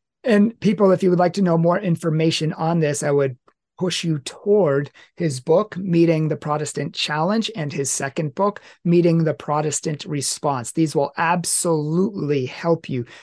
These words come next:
to know and defend your faith. Let's move on to the third one. This is perhaps the biggest objection for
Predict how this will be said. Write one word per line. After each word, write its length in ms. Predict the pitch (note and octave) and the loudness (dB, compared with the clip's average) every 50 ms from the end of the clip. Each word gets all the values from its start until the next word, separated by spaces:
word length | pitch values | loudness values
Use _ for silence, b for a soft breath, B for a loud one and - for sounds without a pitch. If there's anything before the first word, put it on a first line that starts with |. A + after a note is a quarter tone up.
| B _ | B _
to 140 | - - F3 | -4 0 2
know 480 | E3+ E3 E3 D#3+ E3 D#3+ D#3 D3+ D3+ | 4 4 4 4 4 4 4 2 2
and 180 | C#3 D#3+ D3 D3+ | 0 -2 -4 -4
defend 420 | C#3 C#3+ - - D3+ C3+ C3 C3+ | -4 -6 -6 -8 -6 -6 -4 -4
your 120 | C3 B2+ A#2+ | -4 -6 -6
faith. 500 | - - - B2+ A#2+ - - - _ _ _ _ _ _ _ _ B B B B B B B B B B B _ - | -8 -10 -10 -8 -8 -10 -14 -20 _ _ _ _ _ _ _ _ B B B B B B B B B B B _ 0
Let's 160 | A#3 A#3+ A#3+ | 0 2 2
move 140 | D4+ C#4 C4 | 2 2 2
on 140 | C4 B3+ B3 | 2 2 2
to 60 | A#3 | 4
the 120 | G3+ F3+ | 2 2
third 320 | D#3+ - G3 F3 E3+ E3 C#3 | 2 2 2 2 2 2 2
one. 160 | C3+ C3 D3 | -2 0 0
This 160 | F#3 A3+ - | 0 0 0
is 100 | D4 A#3 | -2 -4
perhaps 380 | - - G#3 E3 F3+ F3+ - - | -4 -4 -2 0 0 -2 -2 -4
the 180 | - D3+ C3 - _ | -6 -6 -6 -4 _
biggest 400 | - G3 F#3+ F#3 F#3 E3 - - | 0 0 2 2 0 0 0 -2
objection 720 | D3+ D3 C#3 C3+ D3+ C#3 B2+ - - C#3+ B2+ A#2+ B2 b b b b b _ _ _ _ _ _ | -4 -4 -2 -2 -4 -4 -4 -4 -6 -6 -6 -6 -8 b b b b b _ _ _ _ _ _
for 760 | - - - - F#3 F#3 E3+ E3 D#3+ D#3 D3+ C#3+ C#3 - - | -20 -18 -4 0 2 4 6 6 6 6 6 4 4 0 -2